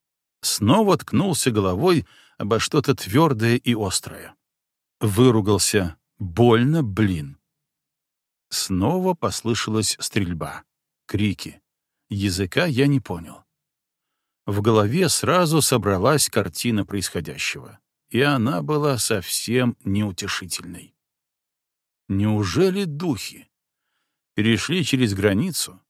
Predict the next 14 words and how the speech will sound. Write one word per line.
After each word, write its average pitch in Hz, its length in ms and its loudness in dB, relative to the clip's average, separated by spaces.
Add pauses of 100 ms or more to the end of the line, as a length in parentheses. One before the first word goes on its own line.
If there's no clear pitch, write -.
(140)
добрались 123 580 2
до 123 120 2
дороги 120 580 2 (360)
и, 117 120 2
прикопав 110 800 -2
там 143 260 2
мину, 160 540 0 (180)
устроили 135 600 2
засаду? 104 560 -4 (760)
Ведь 104 300 -2
это 156 240 0
их 131 420 2 (140)
излюбленная 127 760 2
тактика. - 580 -6